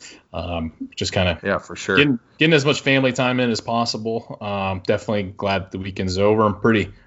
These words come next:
Speaker 1: pretty drained, <laughs> so
Speaker 2: <laughs> Same.
Speaker 1: it's nice to, uh, kinda sit back and relax here with a, with a couple, uh,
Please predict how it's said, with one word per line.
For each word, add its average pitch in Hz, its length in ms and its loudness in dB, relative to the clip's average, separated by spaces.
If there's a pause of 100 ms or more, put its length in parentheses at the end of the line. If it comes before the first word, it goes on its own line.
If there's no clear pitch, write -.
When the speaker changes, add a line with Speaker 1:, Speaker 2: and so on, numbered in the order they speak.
Speaker 1:
pretty 127 160 4
drained, 104 540 -2
<laughs> - 40 -20
so - 380 -4 (240)
Speaker 2:
<laughs> 147 260 -2
Same. 92 400 -2 (480)
Speaker 1:
it's - 160 -4
nice 120 300 2
to, 123 200 2
uh, 117 140 4
kinda 117 260 2
sit 117 240 -2
back 107 280 2
and 110 80 -2
relax 104 360 -2
here 117 200 -2
with 107 180 -4
a, 101 240 -4
with 104 140 -6
a 107 40 -4
couple, 104 440 0
uh, 98 300 0